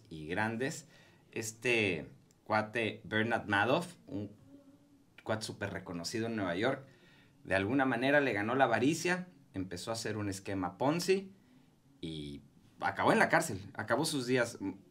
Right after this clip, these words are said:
muerto en, en una cárcel, pobrecillo, pero bueno, por tranza. Ahora, ¿cómo funciona el esquema Ponzi o piramidal? No hay que confundirlo con el multinivel,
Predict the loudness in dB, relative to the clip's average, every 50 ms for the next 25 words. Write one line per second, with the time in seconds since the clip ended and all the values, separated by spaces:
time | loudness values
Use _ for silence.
0 | -20 _ _ _ -6 -4 -2 0 2 2 0 0 -2 -6 -6 -6 -6 -8 -10 -12
1 | -8 -6 -4 -2 -2 -4 -4 -8 -8 -8 -10 -12 -8 -6 -6 -4 -4 -4 -4 -6
2 | -6 -6 -4 -2 0 2 2 2 0 -2 -6 -14 -10 -8 -8 -8 -2 0 2 2
3 | 2 2 -2 -6 -8 -12 _ -20 _ -20 _ _ _ -20 -20 -20 -20 -20 -20 -20
4 | _ _ 4 6 8 8 8 6 2 -2 -16 -20 -20 -20 -20 -20 -20 -20 -20 -20
5 | -20 -20 -20 -16 0 6 10 12 12 12 10 8 6 6 8 8 8 6 4 2
6 | 4 4 4 6 6 4 2 0 -2 -8 -12 -10 -6 -4 -4 -4 -4 -4 -4 -4
7 | -4 -2 -2 -4 -4 -6 -6 -10 -14 -20 -20 -20 -20 -20 -20 -20 -20 -20 -20 _
8 | _ -20 -14 -4 0 0 2 2 0 -2 -2 -2 -4 -4 -4 -4 -4 -4 -4 -4
9 | -2 -2 -4 -4 -6 -12 -20 -20 _ _ -20 -20 -20 -20 -20 -20 -20 -20 -20 _
10 | _ -20 _ -20 -20 -8 0 4 6 8 10 8 8 6 0 -2 0 0 0 0
11 | 0 0 2 2 2 2 2 2 0 -2 0 0 0 2 2 2 2 2 2 2
12 | 2 2 2 0 0 0 0 0 0 0 0 2 0 0 0 -4 -8